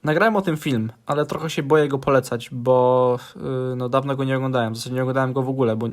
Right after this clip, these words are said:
nie lubię oglądać swoich starych filmów, a jeszcze filmów z początków mojego nagrywania to już w ogóle. Jeżeli ktoś, yy, lubi wszystkie książki Kinga i czyta je nałogowo, no to myślę, że nie muszę nic mówić. I tak tę książkę przeczytacie.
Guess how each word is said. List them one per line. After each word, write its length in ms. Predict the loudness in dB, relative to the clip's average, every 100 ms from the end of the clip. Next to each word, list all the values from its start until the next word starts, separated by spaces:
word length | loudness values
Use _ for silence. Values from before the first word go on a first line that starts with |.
| -6
nie 200 | -6 -2
lubię 180 | 0 0
oglądać 260 | -2 -4
swoich 220 | -4 -8 -4
starych 260 | -4 -4
filmów, 300 | -4 -4 -4 -2
a 60 |
jeszcze 280 | 0 0 -2
filmów 400 | -2 -2 -4 -4
z 180 | -6 -6
początków 560 | -6 0 0 0 -8 -4
mojego 280 | -2 0 -2
nagrywania 380 | -4 -2 -2 -2
to 100 | -4
już 100 | -4
w 40 |
ogóle. 360 | 0 2 2 -2 _ _ -2
Jeżeli 240 | 4 4
ktoś, 380 | 4 -2 -2 -4
yy, 160 | -2 2
lubi 420 | 2 2 -2 -4 -8
wszystkie 340 | -6 -4 -6
książki 340 | -2 -2 -2 -4
Kinga 280 | -2 0
i 60 | 0
czyta 220 | 2 2
je 280 | 4 4 2
nałogowo, 580 | 2 4 4 6 4 4
no 120 | 0
to 100 | -2
myślę, 320 | -2 0 0 2
że 200 | 0 -2 -10 -14 -10
nie 200 | -4 -2
muszę 240 | 0 -2
nic 200 | -4 -4
mówić. 260 | -4 -4 -6
I 60 | -8
tak 160 | -2 -2
tę 80 | -2
książkę 340 | -6 -6 -8
przeczytacie. 560 | -12 -6 -4 -4 -4